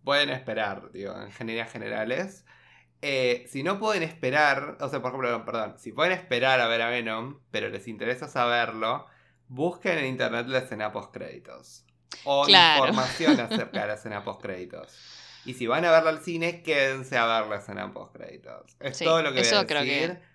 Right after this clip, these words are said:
Speaker 1: Véanlo, eh, digiéranla y después hablamos.
Speaker 2: <laughs>
Speaker 1: Eh, porque está muy buena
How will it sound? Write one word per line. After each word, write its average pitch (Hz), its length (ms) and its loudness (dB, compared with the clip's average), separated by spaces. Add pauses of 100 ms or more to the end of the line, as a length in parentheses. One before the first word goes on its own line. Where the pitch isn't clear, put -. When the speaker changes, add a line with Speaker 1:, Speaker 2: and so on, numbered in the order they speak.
(220)
Speaker 1:
Véanlo, 120 920 0
eh, - 360 -18 (120)
digiéranla 131 1000 0 (160)
y 127 300 -4
después 113 420 -4
hablamos. 214 680 4
Speaker 2:
<laughs> 185 640 -8
Speaker 1:
Eh, 123 720 0
porque 104 140 -12
está 120 140 -6
muy 131 120 -4
buena 175 760 2